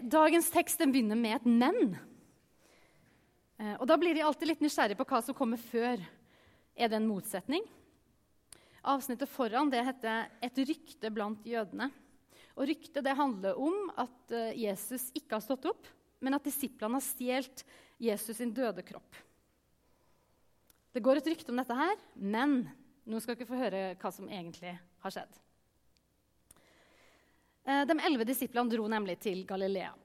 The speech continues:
Der hadde Jesus avtalt å møte dem på et fjell. Og det er liksom, jeg synes ikke at Matteus har noe sånn masse ekstra info. Han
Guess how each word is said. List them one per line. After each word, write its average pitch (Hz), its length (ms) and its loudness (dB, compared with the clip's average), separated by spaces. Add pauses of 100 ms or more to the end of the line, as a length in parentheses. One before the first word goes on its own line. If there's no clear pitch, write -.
(160)
Der 262 320 2
hadde 220 240 0
Jesus 202 400 -4
avtalt 196 480 -4
å 233 80 -4
møte 233 320 -2
dem 226 160 0
på 240 140 -6
et 220 100 -8
fjell. 165 300 -8 (1500)
Og - 80 -8
det 311 120 4
er 330 80 4
liksom, 370 320 -2
jeg 320 80 -4
synes 349 180 0
ikke 381 100 -2
at 381 80 0
Matteus 302 400 -2
har 240 160 0
noe 233 200 -4
sånn 254 120 0
masse 262 320 -2
ekstra - 800 -6
info. 190 320 -4 (600)
Han 320 300 0